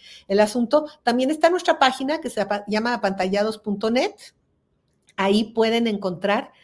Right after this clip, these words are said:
hay una sección que dice recursos y ahí pueden bajar en P D F, eh, materiales,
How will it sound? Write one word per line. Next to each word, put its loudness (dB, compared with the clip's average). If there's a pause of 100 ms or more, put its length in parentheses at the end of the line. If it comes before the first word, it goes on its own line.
(200)
hay 2
una 0
sección -6
que -2
dice -6
recursos -6 (360)
y 4
ahí 2
pueden 2
bajar 0
en -2
P -2
D 0
F, -6 (200)
eh, -2
materiales, -2